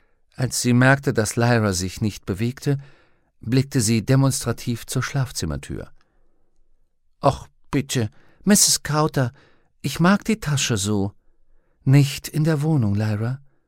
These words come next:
Es sieht absurd aus, bei sich zu Hause eine Umhängetasche zu tragen. Leg sie sofort weg und hilf mir dann mit den Gläsern.“ Es war weniger ihr barscher Ton als die Formulierung „bei sich zu Hause“,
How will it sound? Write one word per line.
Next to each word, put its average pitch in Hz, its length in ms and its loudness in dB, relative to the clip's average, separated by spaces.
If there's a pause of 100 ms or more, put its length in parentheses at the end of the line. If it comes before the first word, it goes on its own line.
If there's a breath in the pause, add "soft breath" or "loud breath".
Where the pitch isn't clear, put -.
(460)
Es - 220 0
sieht 151 340 0
absurd 151 560 -2
aus, 101 300 -2
bei 117 160 2
sich 139 260 -2
zu 131 160 0
Hause 135 300 4
eine 123 180 2
Umhängetasche 104 760 -2
zu - 120 -6
tragen. 76 440 -8 (800)
Leg 143 260 4
sie 143 180 0
sofort 117 540 -4
weg - 260 -12
und 135 140 -6
hilf 156 240 -4
mir 135 120 2
dann 110 160 2
mit - 260 -4
den 98 100 -2
Gläsern.“ 85 560 -4 (1400)
Es - 180 0
war 143 160 6
weniger 165 640 4
ihr 139 220 0
barscher 135 540 0
Ton 160 320 0
als 120 280 -4
die 120 140 -4
Formulierung 123 840 0
„bei 117 180 0
sich 113 300 -4
zu 120 240 -4
Hause“, 101 400 0